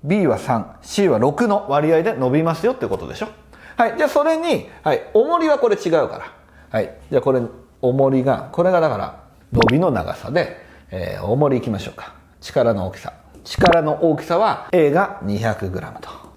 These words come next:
はい。Bが、えー、百五十グラムです。はい。Cが七十グラムですと。はい。これ比にすると、二十対十五対七になりますよね。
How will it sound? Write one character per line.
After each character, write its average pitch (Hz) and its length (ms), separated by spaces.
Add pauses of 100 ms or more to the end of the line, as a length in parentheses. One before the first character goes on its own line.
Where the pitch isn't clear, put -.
(100)
は 87 40
い。 98 60
B 143 280
が、 165 400 (220)
え 78 120
ー、 73 40
百 98 320
五 92 160
十 107 240
グ 107 100
ラ - 100
ム - 80
で - 120
す。 - 180
は 101 80
い。 98 40
C 143 440
が - 460
七 110 320
十 113 360
グ - 80
ラ - 120
ム - 60
で - 100
す - 120
と。 - 60 (540)
は 156 80
い。 131 60
こ 156 100
れ 139 80
比 170 180
に 165 140
す 156 140
る 147 160
と、 175 440 (180)
二 156 140
十 220 140
対 185 300
十 151 220
五 147 120
対 117 240
七 120 280
に 143 160
な 92 140
り 90 80
ま 92 80
す - 140
よ 127 80
ね。 196 340